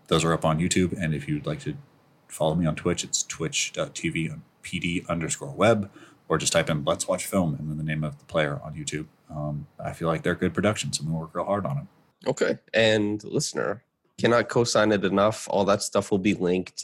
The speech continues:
Speaker 2: in on Raptors Republic and probably,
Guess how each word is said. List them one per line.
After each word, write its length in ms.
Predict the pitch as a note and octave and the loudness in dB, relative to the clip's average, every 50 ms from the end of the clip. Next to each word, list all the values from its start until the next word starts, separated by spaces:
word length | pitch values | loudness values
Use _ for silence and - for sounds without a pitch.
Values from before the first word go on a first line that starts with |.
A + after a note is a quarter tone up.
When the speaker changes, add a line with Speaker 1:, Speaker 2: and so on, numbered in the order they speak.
| - - | -6 -2
Speaker 2:
in 460 | G2 F#2 F#2 F#2 F2+ E2+ F2 F#2 F#2+ - - | 0 0 2 0 0 -2 -4 -8 -10 -4 0
on 140 | G2 G2+ | 2 2
Raptors 340 | F#2 F#2 F#2 F#2 - - F2+ | 4 4 2 2 0 -4 -4
Republic 600 | F#2 F2+ - G#2+ G2 F2 G2+ G2 G2 G2 - - _ _ _ _ _ _ _ | -4 -2 0 0 2 4 4 4 2 2 -2 -10 _ _ _ _ _ _ _
and 260 | - - G#2 G#2+ A2 G#2 | 2 4 4 4 4 4
probably, 580 | - G#2 G2+ G#2 G#2 G2 G2+ G2+ G2 F#2 F#2 | 4 4 4 4 4 4 4 4 4 4 2